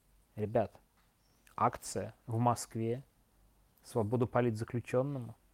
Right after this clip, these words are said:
Все с вами точно хорошо? Ну, вернее, знаете, как скажу, ничего плохого в подаче уведомления нет, нет никаких сомнений, что им откажут. Я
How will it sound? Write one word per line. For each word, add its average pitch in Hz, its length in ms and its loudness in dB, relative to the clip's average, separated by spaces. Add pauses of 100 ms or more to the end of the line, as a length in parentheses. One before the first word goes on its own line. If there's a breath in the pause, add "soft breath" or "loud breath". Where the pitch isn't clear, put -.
(880)
Все 117 420 0
с - 140 -16
вами 110 320 2 (120)
точно 127 320 -2
хорошо? 127 540 2 (760 loud breath)
Ну, 247 240 4
вернее, 156 360 0
знаете, 143 300 -6
как 120 200 0
скажу, 101 400 -8 (320)
ничего 135 240 0
плохого 131 360 2
в - 60 -10
подаче 107 440 -2
уведомления 101 540 -4
нет, 175 420 -2 (480 loud breath)
нет 123 320 -2
никаких 120 220 -4
сомнений, 120 400 -2
что - 160 -8
им 110 100 0
откажут. 165 480 0
Я 107 180 0